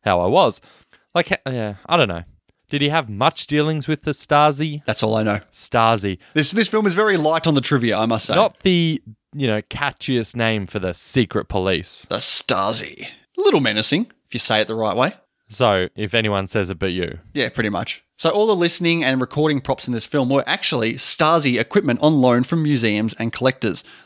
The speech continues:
Speaker 2: The props master had spent two years in a Stasi prison and insisted upon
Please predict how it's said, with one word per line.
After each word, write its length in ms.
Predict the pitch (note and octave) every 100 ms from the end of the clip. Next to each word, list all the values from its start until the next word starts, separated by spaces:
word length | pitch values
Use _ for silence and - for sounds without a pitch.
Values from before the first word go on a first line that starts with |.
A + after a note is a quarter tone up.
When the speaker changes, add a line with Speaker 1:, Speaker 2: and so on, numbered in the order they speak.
| -
Speaker 2:
The 60 |
props 300 | B2+ C3+ -
master 340 | B2 A#2+ A#2+ A#2+
had 140 | A#2
spent 280 | - A2 -
two 160 | -
years 380 | F3+ C#3 C#3 E3+
in 60 | B2+
a 20 |
Stasi 480 | A2 B2+ A#2 A2 -
prison 380 | - A3+ C#3+ C#3+ - - -
and 160 | A#2+ A#2+
insisted 400 | - A3+ - D3
upon 240 | D3+ B2